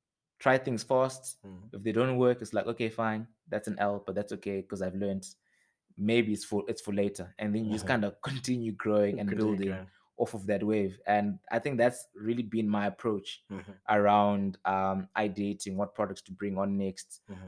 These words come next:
Speaker 1: how I can continue to service my current customers, and how I can appeal to new customers in,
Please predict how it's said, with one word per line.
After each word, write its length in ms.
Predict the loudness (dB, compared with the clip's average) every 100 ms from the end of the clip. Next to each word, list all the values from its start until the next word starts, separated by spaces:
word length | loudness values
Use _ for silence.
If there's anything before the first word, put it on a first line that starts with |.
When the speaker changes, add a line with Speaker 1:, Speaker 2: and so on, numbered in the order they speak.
| 2
Speaker 1:
how 100 | 4
I 140 | 4
can 140 | 0 -6
continue 340 | -6 -4 -4
to 80 | -4
service 280 | -4 -4 -4
my 100 | -2
current 300 | 0 0 -2
customers, 380 | -8 -6 -8
and 100 | -2
how 120 | 0 0
I 60 |
can 140 | 0 -8
appeal 340 | -8 -6 -6
to 120 | -8
new 180 | -8 -8
customers 460 | -6 -10 -6 -8 -8
in, 180 | -10